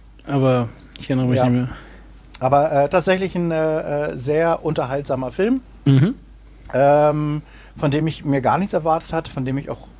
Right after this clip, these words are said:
Speaker 2: bis kurz jetzt vor <laughs> Pressevorführung gar nichts gehört hatte.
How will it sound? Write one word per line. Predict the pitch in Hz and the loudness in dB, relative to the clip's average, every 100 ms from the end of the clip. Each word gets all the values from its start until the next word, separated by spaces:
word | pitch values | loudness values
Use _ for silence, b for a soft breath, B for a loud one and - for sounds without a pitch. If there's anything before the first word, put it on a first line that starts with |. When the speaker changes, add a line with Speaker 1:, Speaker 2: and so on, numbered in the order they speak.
| - - - | -20 -20 -10
Speaker 2:
bis | 120 120 | -8 -8
kurz | - 139 - | -2 -2 -2
jetzt | 139 - | -6 -6
vor | 131 120 | -6 -4
<laughs> | |
Pressevorführung | - 143 214 - 175 143 135 139 135 - | 0 2 4 4 2 2 2 2 -2 -4
gar | 131 127 | -4 0
nichts | 147 131 - | -2 -4 -6
gehört | 123 131 170 | 0 0 0
hatte. | 131 131 | -2 -2